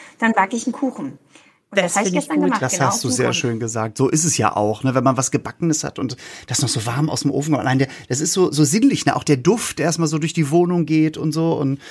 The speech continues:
Speaker 2: Wobei ich kurz
Speaker 3: Ah.
Speaker 2: eingrätschen muss,
Speaker 3: Ja?
Speaker 2: es ist auch schon toll vorher, vor dem, dass es backt, das zu probieren.
Speaker 3: Ja, natürlich. Ja, ja,
Speaker 2: Ich
Speaker 3: klar.
Speaker 2: liebe ja rohen Teig.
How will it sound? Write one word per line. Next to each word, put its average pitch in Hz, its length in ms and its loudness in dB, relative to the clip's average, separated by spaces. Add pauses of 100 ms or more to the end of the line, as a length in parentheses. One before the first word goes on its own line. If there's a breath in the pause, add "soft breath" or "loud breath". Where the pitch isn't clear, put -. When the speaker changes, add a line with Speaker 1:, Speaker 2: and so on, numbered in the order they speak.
(180 loud breath)
Speaker 2:
Wobei 190 200 2
ich 196 60 0 (100)
kurz 139 220 2
Speaker 3:
Ah. - 60 -4
Speaker 2:
eingrätschen 202 600 -2
muss, 196 220 -4
Speaker 3:
Ja? - 80 -2
Speaker 2:
es 160 80 -2
ist 190 100 -4
auch 117 120 -2
schon - 480 -2
toll 208 280 2
vorher, 214 540 0
vor 202 280 0
dem, 190 320 -2 (200)
dass 175 180 -4
es - 140 -10
backt, - 560 -8
das - 200 -8
zu - 140 -8
probieren. 170 340 -2
Speaker 3:
Ja, - 120 4
natürlich. - 420 -2
Ja, - 120 -4
ja, - 40 -2
Speaker 2:
Ich - 80 -2
Speaker 3:
klar. 214 120 2
Speaker 2:
liebe 208 160 4
ja 190 180 2
rohen 208 400 2
Teig. 175 340 0